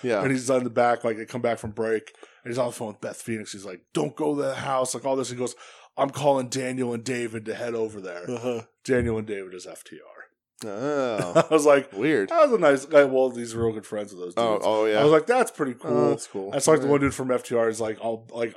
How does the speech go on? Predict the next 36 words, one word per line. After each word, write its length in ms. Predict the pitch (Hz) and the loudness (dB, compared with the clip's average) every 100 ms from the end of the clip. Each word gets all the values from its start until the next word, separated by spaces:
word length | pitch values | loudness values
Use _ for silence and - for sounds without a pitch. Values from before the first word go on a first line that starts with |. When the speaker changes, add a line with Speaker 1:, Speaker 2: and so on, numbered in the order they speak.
| 107 | -6
Speaker 2:
like, 300 | 117 104 - | -4 -4 -10
I'll 140 | 113 113 | -6 -4
be 140 | 117 | -2
on 140 | 113 | -4
my 80 | 110 | -4
way 120 | 110 107 | -4 -4
to 60 | |
beat 240 | 104 117 110 | -6 -10 -6
that 120 | 104 | -8
little 200 | 104 101 | -8 -10
bitch's 340 | 120 107 107 120 | -10 -10 -8 -4
ass," 300 | 127 127 - 151 147 | -4 -2 -2 -2 -2
or 40 | |
something. 440 | - 147 - 135 123 - | -2 -2 -2 0 -2 -2
Speaker 1:
<laughs> 200 | 156 - | -6 -4
Speaker 2:
It's 100 | - | -4
like, 120 | 240 240 | -2 2
"That's 220 | 285 - | 2 2
a 40 | |
nice 260 | 190 131 - | 0 -2 -4
little 160 | 113 370 | -6 -2
Speaker 1:
Yeah, 260 | 392 135 | 4 4
Speaker 2:
touch." 240 | 107 - 180 | 4 -2 -4
Speaker 1:
all 100 | 196 | 0
right. 340 | 135 160 170 | 0 0 2
Speaker 2:
Um, 580 | 156 165 160 160 160 147 _ _ _ _ _ _ | 8 10 10 8 0 -14 _ _ _ _ _ _
something 340 | - 196 175 180 | 2 2 2 2
that 200 | 160 147 | 4 4
seemed 220 | 175 160 | 0 0
to 80 | 127 | -4
cause 340 | - 143 143 | 2 2 2
some 180 | - 113 | 0 -4
waves, 640 | 120 139 147 175 160 - - _ _ _ | 2 4 4 0 -4 -4 -6 _ _ _
uh, 380 | 151 160 156 151 - _ _ _ _ | 6 10 8 6 -4 _ _ _ _
Hit 240 | - 139 - | -2 -2 0
Row. 560 | 165 190 240 160 92 | 2 6 8 6 4